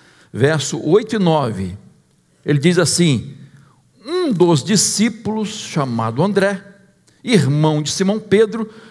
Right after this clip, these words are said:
disse a Jesus", olha só,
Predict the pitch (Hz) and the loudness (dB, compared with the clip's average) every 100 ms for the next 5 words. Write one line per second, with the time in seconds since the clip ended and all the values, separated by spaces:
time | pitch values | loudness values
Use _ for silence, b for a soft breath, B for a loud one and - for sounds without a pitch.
0 | B 123 110 147 294 247 - 294 - 85 | B -16 -4 0 2 2 2 -2 -4 -4
1 | 214 185 240 165 98 - - - - - | -2 0 -2 -2 -6 -10 -14 -14 -16 -16
2 | - 131 139 - - - | -6 -4 -2 -4 -6 -8